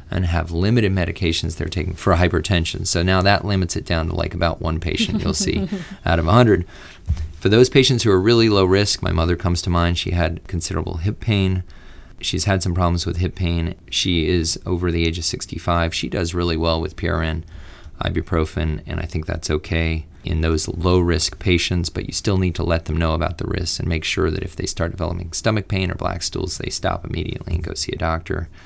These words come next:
Speaker 1: The other thing to think about is that not all N saids are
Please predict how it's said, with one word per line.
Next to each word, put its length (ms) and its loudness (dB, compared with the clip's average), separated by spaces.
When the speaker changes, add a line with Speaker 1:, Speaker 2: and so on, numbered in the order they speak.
Speaker 1:
The 280 2
other 200 2
thing 180 2
to 60 0
think 200 0
about 260 4
is 180 2
that 120 2
not 180 4
all 220 4
N 160 0
saids 300 0
are 240 2